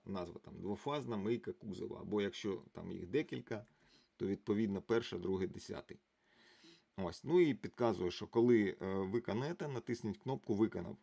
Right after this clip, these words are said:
Вам буде нарахована заробітна плата за належне виконання. І, ну, ось кнопка «Взяв роботу». Тобто співробітник, який отримав таке повідомлення,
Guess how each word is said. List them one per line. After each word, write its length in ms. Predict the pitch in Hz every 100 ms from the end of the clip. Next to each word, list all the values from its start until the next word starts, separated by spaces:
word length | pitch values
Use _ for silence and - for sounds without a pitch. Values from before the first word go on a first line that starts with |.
| _ -
Вам 240 | 107 101
буде 200 | 117 104
нарахована 600 | 101 101 104 160 165 123
заробітна 480 | 92 104 98 90 98
плата 440 | - 76 - 120 - -
за 140 | 101
належне 360 | 95 98 101 107
виконання. 460 | 87 90 85 78
І, 100 | 92
ну, 120 | 151 160
ось 320 | 98 - -
кнопка 440 | 107 113 - 82 - _
«Взяв 260 | 92 95 95
роботу». 380 | 98 104 - - _ _ - - - _ -
Тобто 440 | 120 - 113 98 - _ _ _ _ _ _ _ _ _
співробітник, 800 | - - 135 139 127 120 101 90
який 460 | 107 - 107 95 - _ -
отримав 480 | 104 120 117 98
таке 220 | 87 - 92
повідомлення, 760 | 101 101 104 95 92 87 -